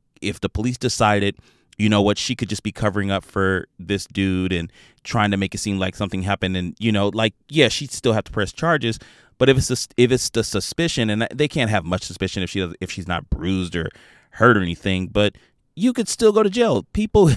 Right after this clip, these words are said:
<laughs> people can go to jail. So, you know, um, you wanna try to avoid all that silliness and, you know, take it as seriously as what's being presented to you. And, and yeah, just let it, let it kinda go the easiest way it can. Um,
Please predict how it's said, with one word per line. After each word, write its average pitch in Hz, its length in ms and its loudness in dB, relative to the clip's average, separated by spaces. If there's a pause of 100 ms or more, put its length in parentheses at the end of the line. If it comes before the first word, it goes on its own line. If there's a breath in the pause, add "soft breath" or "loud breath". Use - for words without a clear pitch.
<laughs> 185 120 -4
people 196 300 0
can 180 160 -4
go 160 160 0
to 160 60 -4
jail. 151 320 -4 (320 loud breath)
So, 131 340 4
you 123 160 0
know, 117 300 2
um, 107 440 0
you 113 200 -4
wanna 135 200 0
try 131 180 -2
to 107 120 4
avoid 98 480 0
all 98 160 -2
that 92 180 -2
silliness 92 760 -4 (500 soft breath)
and, 90 540 -2
you 92 160 -4
know, 85 120 -2
take - 300 -4
it 101 60 0
as 92 100 -2
seriously 92 540 -2
as 87 160 -4
what's 92 280 -4
being 87 280 -4
presented 92 420 -4
to - 140 -10
you. 82 340 -6
And, 85 560 -6
and 85 260 -10 (120)
yeah, 110 200 -8
just - 240 -10
let 92 140 -2
it, 90 140 -2 (500 soft breath)
let 90 140 -2
it 95 100 -2
kinda 92 260 -2
go 92 220 0
the 90 180 -6
easiest 90 300 -6
way 87 120 -2
it - 100 -8
can. 113 360 -4 (520 soft breath)
Um, 123 720 4